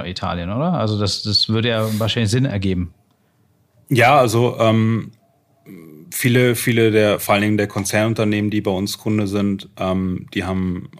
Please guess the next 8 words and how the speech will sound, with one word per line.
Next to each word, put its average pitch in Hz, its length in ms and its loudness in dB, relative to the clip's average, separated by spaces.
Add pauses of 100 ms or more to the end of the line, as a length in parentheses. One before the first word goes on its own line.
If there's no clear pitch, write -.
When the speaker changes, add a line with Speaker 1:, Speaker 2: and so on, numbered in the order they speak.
(180)
Speaker 2:
sind 92 200 -8
halt 95 120 -4
auch 90 200 -8
im 92 140 -8
Ausland 98 360 -8
aktiv. - 440 -10 (260)
Speaker 1:
Mhm. 113 320 -4
Speaker 2:
Hm. 95 280 -6